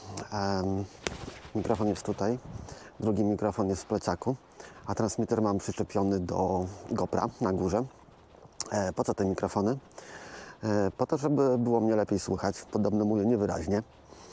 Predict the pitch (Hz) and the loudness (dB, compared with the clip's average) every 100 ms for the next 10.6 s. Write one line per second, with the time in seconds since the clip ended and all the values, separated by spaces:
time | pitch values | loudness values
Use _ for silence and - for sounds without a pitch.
0 | - - - 104 101 98 98 92 95 95 | -20 -8 -2 0 2 2 0 0 0 0
1 | 101 92 92 87 90 107 - - - - | 0 0 0 0 -2 -2 -12 -18 -18 -18
2 | - - - - - 101 101 98 95 95 | -18 -18 -18 -20 -8 -2 2 2 2 2
3 | 95 90 - - - - 127 113 104 85 | 0 -4 -12 -16 -6 0 4 4 4 0
4 | - - 123 - - - 104 110 - 101 | 2 2 0 -4 -14 -12 -12 -8 -2 0
5 | 98 95 113 104 92 107 104 104 104 98 | 2 0 0 0 2 2 2 2 0 0
6 | 107 104 95 107 113 98 95 101 117 101 | 0 2 2 2 -2 -2 0 2 2 2
7 | 95 101 92 98 95 104 - - - - | 0 0 0 0 0 0 -4 -12 -16 -16
8 | - - - 101 120 104 104 104 104 101 | -18 -12 -4 -2 2 2 4 4 2 2
9 | 101 101 92 104 98 98 101 101 92 101 | 0 0 2 2 2 2 4 2 2 2
10 | 104 104 110 107 98 | 2 2 2 2 2